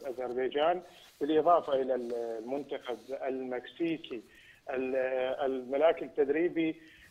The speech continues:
آه، للمنتخب الوطني بقيادة الكابتن عماد محمد في، آه، كل فترة يبحث عن لاعبين، آه، جدد لإضافتهم، لذلك أبواب المنتخب دائمًا مفتوحة. شاهدنا في ال-، الأيام السابقة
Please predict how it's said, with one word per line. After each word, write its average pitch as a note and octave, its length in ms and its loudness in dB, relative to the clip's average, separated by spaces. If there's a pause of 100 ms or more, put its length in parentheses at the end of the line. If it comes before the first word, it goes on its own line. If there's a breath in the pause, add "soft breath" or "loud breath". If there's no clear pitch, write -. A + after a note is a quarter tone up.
(100)
آه، C#3 100 0
للمنتخب C3+ 920 -2
الوطني D3 460 0
بقيادة C3+ 460 -2
الكابتن B2+ 540 -6
عماد B2+ 420 -2
محمد E3 520 -2 (540 loud breath)
في، D3+ 280 0 (120)
آه، C3+ 520 4
كل D#3 300 -2
فترة E3 480 4
يبحث C#3+ 440 4
عن B2 180 -2
لاعبين، C#3 680 0
آه، C#3+ 40 -4
جدد C3 500 -2
لإضافتهم، C3 800 0
لذلك D3 360 2
أبواب C3+ 540 0 (440 loud breath)
المنتخب D3 560 0
دائمًا D3+ 420 4
مفتوحة. D#3 800 0 (280 loud breath)
شاهدنا D3 500 2
في C#3 380 0
ال-، C3 200 -2 (480)
الأيام C#3+ 540 2
السابقة C#3+ 840 0